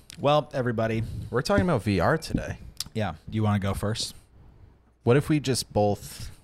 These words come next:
Speaker 1: Just stream of
Speaker 2: <laughs> at the
Speaker 1: consciousness
Speaker 2: same
Speaker 1: talk.
Speaker 2: time?
Speaker 1: What's been
Speaker 2: Um,
Speaker 1: your favorite part about it so far?
Speaker 2: <clears throat> Can I tell you my least favorite part?
Speaker 1: Nope. I asked you for your <laughs> favorite part.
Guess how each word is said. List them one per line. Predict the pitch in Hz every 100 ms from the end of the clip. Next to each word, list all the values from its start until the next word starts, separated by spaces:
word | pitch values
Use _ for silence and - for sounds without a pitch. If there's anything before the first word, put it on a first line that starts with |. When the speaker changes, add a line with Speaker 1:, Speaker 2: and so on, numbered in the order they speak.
| -
Speaker 1:
Just | - 120
stream | - 113 110
of | 113
Speaker 2:
<laughs> |
at |
the | -
Speaker 1:
consciousness | 110 120 127 185 -
Speaker 2:
same | 165
Speaker 1:
talk. | 170 156 -
Speaker 2:
time? | - 156 - 147 - - - - - - - - -
Speaker 1:
What's | 151
been | 139
Speaker 2:
Um, | 143
Speaker 1:
your | 156
favorite | 156 123 110
part | - 107
about | 90 82
it | 76
so | -
far? | 143 151 131
Speaker 2:
<clears throat> | 110
Can | 123
I | 113
tell | 127
you | 127
my | 95
least | 92 -
favorite | 98 95
part? | - 101 - - - -
Speaker 1:
Nope. | 139 - -
I | 120
asked | 127 135
you | 139
for | -
your | 156 139
<laughs> | -
favorite | 156 165 165
part. | - 110 110 -